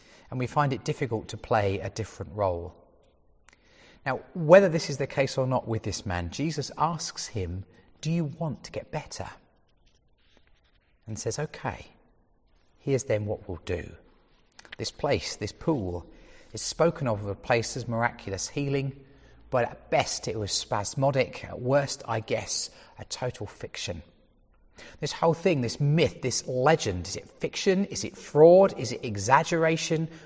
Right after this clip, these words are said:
We don't know. Are there people who are invested in this story? They're making money perhaps even off, uh, the fear and vulnerability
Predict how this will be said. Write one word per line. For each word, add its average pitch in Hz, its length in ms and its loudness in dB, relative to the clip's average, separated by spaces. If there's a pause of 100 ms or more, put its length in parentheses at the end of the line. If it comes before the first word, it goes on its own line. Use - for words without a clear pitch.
(120)
We 139 120 -2
don't 139 220 0
know. 151 320 -6 (480)
Are 190 180 10
there 175 160 8
people 170 400 2
who 151 120 2
are 135 160 4
invested 120 840 0 (220)
in 147 220 0
this 127 120 -4
story? 156 480 0
They're 117 140 -2
making 143 440 -2
money 180 260 2
perhaps - 440 -2
even 101 280 -6
off, 123 380 0 (300)
uh, 104 220 -2
the - 120 -14
fear 135 540 2
and 107 180 -8
vulnerability 123 800 -2